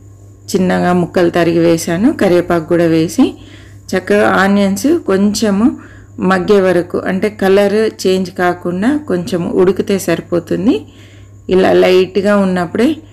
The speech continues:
మనం చింతపండు వేసేసుకోవాలండి. కొంచెం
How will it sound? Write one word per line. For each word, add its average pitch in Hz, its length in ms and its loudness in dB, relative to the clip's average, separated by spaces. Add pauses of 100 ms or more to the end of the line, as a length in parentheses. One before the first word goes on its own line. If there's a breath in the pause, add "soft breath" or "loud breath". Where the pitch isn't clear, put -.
(320 loud breath)
మనం 214 180 2 (1900 loud breath)
చింతపండు 185 500 0
వేసేసుకోవాలండి. 170 1040 0 (1900 loud breath)
కొంచెం 196 360 0